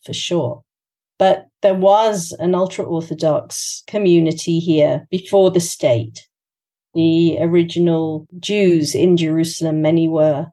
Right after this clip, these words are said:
ultra-Orthodox. These are terms we're using now. They probably weren't the terms that would have been used then. And there was a kind of bargain done in order for Ben Gurion to get their buy-in or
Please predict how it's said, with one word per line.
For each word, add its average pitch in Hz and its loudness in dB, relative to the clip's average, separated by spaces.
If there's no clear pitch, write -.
ultra-Orthodox. 156 -4
These 185 0
are 160 0
terms 165 0
we're 165 2
using 160 0
now. 147 -2
They 147 -6
probably 151 -2
weren't 156 0
the 170 -4
terms 156 0
that 147 -4
would 165 0
have 175 -10
been 156 0
used 156 -8
then. 127 -2
And 196 4
there 214 4
was 233 2
a 254 -2
kind 339 4
of 330 2
bargain 170 0
done 147 0
in 180 2
order 190 0
for 165 -8
Ben 165 -2
Gurion 175 0
to 165 -6
get 156 -2
their 170 0
buy-in 165 0
or 160 -2